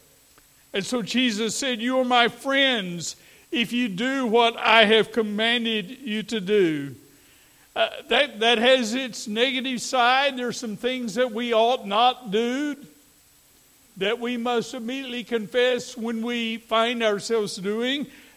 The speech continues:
And there are plenty of things which we should do on the positive side because of who we are. A-, and you'll find sometimes, a-, as our mind is centered upon God,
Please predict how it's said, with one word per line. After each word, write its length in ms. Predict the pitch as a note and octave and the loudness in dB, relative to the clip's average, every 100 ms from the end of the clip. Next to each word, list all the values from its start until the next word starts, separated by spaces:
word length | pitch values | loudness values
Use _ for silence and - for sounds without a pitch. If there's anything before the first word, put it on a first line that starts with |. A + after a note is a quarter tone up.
| - | -2
And 280 | A3 A3+ A3 | 2 2 2
there 80 | C4+ | 2
are 240 | B3 A3 | 4 2
plenty 340 | - B3 B3 | 0 -6 -4
of 140 | A#3+ F3+ | -4 -4
things 420 | B3+ C4 B3 - | -6 -4 -8 -8
which 260 | C4 F#3 D4 | -10 -12 -10
we 380 | C4+ B3+ B3+ | -6 -6 -8
should 500 | B3 - C4+ C4+ G#3+ D#3 | -12 -8 -6 -6 -6 -4
do 340 | D#3+ D3 D3+ | -4 -4 -6
on 140 | F3+ | -4
the 120 | G#3+ G#3+ | -4 -4
positive 720 | G#3 A3+ A#3 A3+ - G#3 D#3 | 2 4 6 4 -2 -8 -8
side 560 | - D#3 D3+ C#3+ C#3+ - - - _ - | -8 -6 -4 -4 -8 -12 -20 -20 _ -10
because 520 | F#3+ - G3+ F#3+ - | -8 -2 0 0 -2
of 220 | F3+ D3 A#4+ E4+ | -4 -6 -16 -12
who 140 | D#3+ G3 | -8 -6
we 240 | F3+ F3 | -6 -2
are. 420 | D#3+ D3+ D3 B2 - _ _ _ _ _ _ _ _ _ _ _ _ _ _ | -2 -2 -4 -8 -16 _ _ _ _ _ _ _ _ _ _ _ _ _ _
A-, 260 | - B3+ - | -4 -2 0
and 120 | A#3 | 0
you'll 220 | D4+ E4 | 0 0
find 420 | - D4 C#4 B3+ - | -2 -4 -2 -2 -2
sometimes, 840 | B3 A3 G3+ A#3+ G3+ F3 F3 D#3 | -4 -4 0 0 2 0 -4 -4
a-, 260 | A3+ A3+ A3+ | -4 -2 -4
as 160 | G#3 | -4
our 140 | G3 F#3 | -4 -6
mind 500 | G3 B3 E4+ F4+ E4+ | -4 -4 -4 -6 -6
is 180 | A#3+ - | -6 -6
centered 440 | - A#3 A#3+ A3 | -4 -2 -2 -2
upon 440 | G3 G3 G3 G3 | -2 -2 -2 -2
God, 600 | F3 D#3+ D#3 D#3 D#3+ D3+ | -4 -2 -2 -4 -6 -10